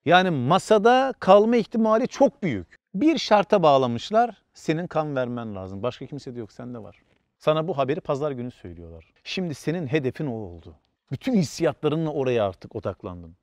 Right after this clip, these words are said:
Unutur musun? Sen onu gaye,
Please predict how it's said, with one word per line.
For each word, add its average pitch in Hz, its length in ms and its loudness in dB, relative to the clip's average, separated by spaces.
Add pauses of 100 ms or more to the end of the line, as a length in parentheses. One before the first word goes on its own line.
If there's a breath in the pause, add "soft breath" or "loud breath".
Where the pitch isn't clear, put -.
(120)
Unutur 139 320 -4
musun? - 320 -14 (240)
Sen 160 400 -2
onu 151 360 -2
gaye, 143 580 2